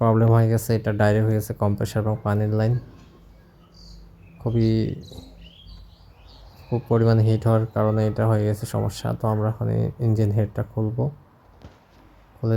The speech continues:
দেখবো যে এটার ভিতরের কন্ডিশন কী এবং কী কী কাজ করতে হবে, এটা গাড়িটা স্টার্ট করার জন্য কী কী কাজ করতে হবে। পুরো ভিডিওটি দেখলে আপনারা বুঝতে পারবেন। তো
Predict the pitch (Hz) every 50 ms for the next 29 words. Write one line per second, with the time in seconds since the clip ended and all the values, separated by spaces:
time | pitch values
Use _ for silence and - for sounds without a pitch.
0 | 107 110 107 101 104 - 110 107 104 107 104 98 107 107 101 113 104 - - 104
1 | 104 104 104 - - 104 101 101 98 - - 107 107 101 - - - 104 104 107
2 | 110 - - - - - 117 107 110 110 110 - - - 123 117 117 117 110 -
3 | 113 110 - - 117 113 - - 113 113 104 104 107 113 - - - - - -
4 | - - - - - - - - - - - - - 113 107 104 - 104 107 107
5 | 104 104 113 110 107 113 - - 117 110 110 - 107 104 104 101 110 113 123 131
6 | 135 - - - - - - - 120 113 - - - 120 113 - - 127 120 123
7 | 135 135 - 123 113 113 110 113 110 107 113 117 113 117 113 - 123 117 110 107
8 | 117 113 113 113 - - 113 110 53 - - 123 117 - - - - - _ -
9 | _ - - - - - - - - - - - _ - _ - - - _ -
10 | -